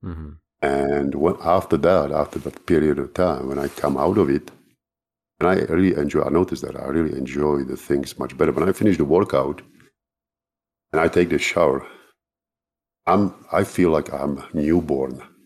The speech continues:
Speaker 1: <laughs>
Speaker 2: I feel like the, uh, just, I don't know, turning on T V. "Oh man, this is awesome." Now I'm just, uh, I finished a couple hours of this blood and sweat, and now I'm just relaxing and watching T V or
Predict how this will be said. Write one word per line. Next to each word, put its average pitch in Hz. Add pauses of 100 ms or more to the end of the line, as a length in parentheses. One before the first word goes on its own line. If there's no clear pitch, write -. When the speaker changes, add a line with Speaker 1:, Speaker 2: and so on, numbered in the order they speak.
Speaker 1:
<laughs> -
Speaker 2:
I -
feel 104
like 78
the, 71
uh, - (640)
just, - (640)
I -
don't 85
know, 76
turning 78
on 76
T 78
V. 73
"Oh 87
man, 73
this 80
is -
awesome." 76
Now 76
I'm 73
just, 73
uh, 78 (680)
I -
finished 78
a 71
couple 80
hours 73
of 71
this - (360)
blood 78
and 69
sweat, 85
and 65 (100)
now 78
I'm 65
just -
relaxing 73
and 69
watching 73
T 71
V 76
or 65